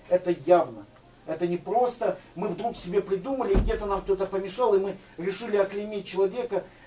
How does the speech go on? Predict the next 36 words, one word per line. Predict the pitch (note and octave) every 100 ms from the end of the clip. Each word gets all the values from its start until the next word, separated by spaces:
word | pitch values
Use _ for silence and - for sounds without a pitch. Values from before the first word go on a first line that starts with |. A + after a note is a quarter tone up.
| -
э, | F3 F3
наговорить | F3+ F#3 F#3 F#3+ A3+ G3
на |
него | F3+ F3 F3
и |
прочее. | F3 D#3+ D#3+ F3+
Нет, | B3 - -
это | F#3+ G3
явно. | F#3+ A3 F3+
Мы | F3
видим | F#3+ G#3+ G3+
сегодня | - F#3+ G3+ C#3+ C#3 - - - - -
предоставленный | F3+ F#3 - G3 F#3+ G3 F#3 F3+
в |
суд... | - G3 G#3 -
э, | F#3+ F3+ F3 E3+ D#3+ - - E3
материалы | D#3+ F3 E3+ F#3+ F3
уголовного | E3+ F3+ E3+ E3 D#3+
дела. | E3 D3 - - -
Все | - B3+ C4
вокруг | G#3+ G#3
говорит: | F3 F3+ F3 - D3+
«Не | E3+ G#3 A3
было, | G#3+ G#3+
не | F#3+ G#3
было, | F#3+ F#3+
не | F#3+ G3
было, | E3 - -
не | F3 G#3+
было | F#3+
преступления». | F#3+ - - C4 G#3 C#3+ - - - - F#3+
Но | B3 C4+
судья | A#3 B3+ G3+ D4 C#4
вдруг | G3+ B3+ A3
выносит | A#3+ B3 - -
решение, | A#3+ A#3 C#4 A#3